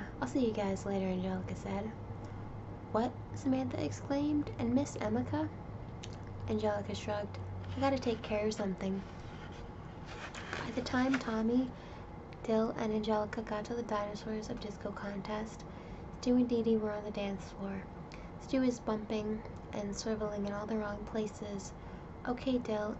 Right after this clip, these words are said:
Angelica said as she handed him the necklace. "Make this one count." Dill threw the necklace toward his dad. Astonished, Stu caught it,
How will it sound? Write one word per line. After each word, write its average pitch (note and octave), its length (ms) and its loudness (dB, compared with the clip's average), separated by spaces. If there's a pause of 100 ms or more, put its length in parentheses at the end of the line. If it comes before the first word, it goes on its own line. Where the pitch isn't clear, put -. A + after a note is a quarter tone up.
Angelica G#3 600 -2
said G#3+ 260 -2
as - 80 -4
she - 140 -6
handed G#3+ 300 0
him G#3 120 0
the G3+ 80 -2
necklace. G#3 640 -4 (560)
"Make A3 220 2
this A3+ 200 -2
one G#3+ 200 2
count." G#3 360 -4 (1400)
Dill A#3 180 4
threw B3 160 2
the A#3+ 120 2
necklace G#3+ 440 0
toward G#3 260 -4
his G3+ 180 -2
dad. G3 320 -4 (360)
Astonished, G#3+ 640 0
Stu A#3+ 240 2
caught G#3 300 -4
it, G#3 140 0